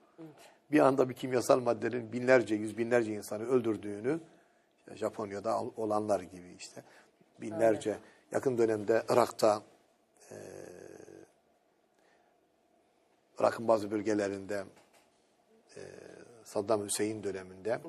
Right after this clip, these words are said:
Speaker 2: atılan o kimyasalların
Speaker 1: Hı hı.
Speaker 2: binlerce
Speaker 1: Hı hı.
Speaker 2: insanı, çocukları bile yok ettiği gibi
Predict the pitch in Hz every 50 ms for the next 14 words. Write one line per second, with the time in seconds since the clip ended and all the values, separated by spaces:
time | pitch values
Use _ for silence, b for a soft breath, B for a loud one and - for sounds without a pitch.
0 | 156 b b b b b b b b b b b b _ _ - 104 - - 110
1 | 107 104 104 101 - - - 107 107 104 101 - - 104 98 98 101 98 92 90
2 | 190 185 180 - - - 104 101 107 117 113 107 90 95 92 92 - - - 90
3 | 104 110 - - 101 95 95 - 107 110 117 104 104 95 101 101 104 98 - -
4 | - _ _ - - 104 95 87 92 95 110 143 175